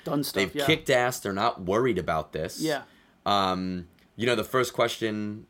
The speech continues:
Speaker 2: Vasquez asked, oh no, was it Vasquez?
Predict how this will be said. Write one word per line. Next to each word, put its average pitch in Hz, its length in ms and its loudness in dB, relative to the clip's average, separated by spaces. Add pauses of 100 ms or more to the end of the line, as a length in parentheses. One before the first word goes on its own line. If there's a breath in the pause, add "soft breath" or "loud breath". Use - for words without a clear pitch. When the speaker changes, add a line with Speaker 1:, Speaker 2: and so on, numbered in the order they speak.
(100)
Speaker 2:
Vasquez 110 580 0
asked, 85 540 -4 (100)
oh 123 80 6
no, 107 340 2 (100)
was 95 120 -8
it 101 220 -4
Vasquez? 127 640 -6